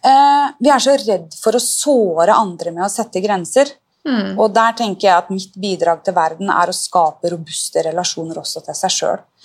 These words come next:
Speaker 1: Vi må
Speaker 2: Fantastisk.
Speaker 1: slutte å unnskylde oss når vi snakker, for eksempel, i et møte. Så veldig mange kvinner starter med å si, "Unnskyld, du, unnskyld, jeg har noen tanker her." Det er sånn,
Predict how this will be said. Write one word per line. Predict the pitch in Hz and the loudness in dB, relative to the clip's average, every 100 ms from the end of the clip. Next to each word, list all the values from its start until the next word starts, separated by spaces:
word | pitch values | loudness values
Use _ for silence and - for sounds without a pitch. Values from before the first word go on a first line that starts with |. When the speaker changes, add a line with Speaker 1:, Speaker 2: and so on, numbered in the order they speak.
| - - | -20 -4
Speaker 1:
Vi | 208 | 2
må | 226 | 2
Speaker 2:
Fantastisk. | - - 262 - | 2 0 -2 -4
Speaker 1:
slutte | - 185 | -2 -2
å | 190 196 | -2 -4
unnskylde | 170 165 - 180 180 | -6 -4 -4 0 0
oss | 185 - | -2 -4
når | 214 | -4
vi | 220 | -2
snakker, | - 196 _ 151 | -2 -4 _ -10
for | - 165 | -4 -6
eksempel, | - 208 208 269 | -4 -4 2 2
i | |
et | 202 | 2
møte. | 214 196 156 - | 0 -2 -2 -6
Så | 302 311 311 - - | 0 0 0 -16 0
veldig | 359 277 170 185 | 2 2 2 2
mange | 139 104 - | 4 2 0
kvinner | 277 226 | 0 2
starter | - - 277 196 165 165 | 0 2 4 4 0 -6
med | |
å | 208 | -4
si, | - - | -4 -6
"Unnskyld, | 185 165 - 370 392 - - - | -8 -4 0 0 0 -8 -16 -2
du, | 214 | 2
unnskyld, | 269 208 - 262 | 2 2 0 2
jeg | 262 | 4
har | 208 | 4
noen | 190 226 | 2 0
tanker | 269 196 - 151 | 0 0 -4 0
her." | 196 240 | 0 2
Det | - 508 494 554 339 | 2 0 0 0 2
er | 320 | 4
sånn, | 370 | 2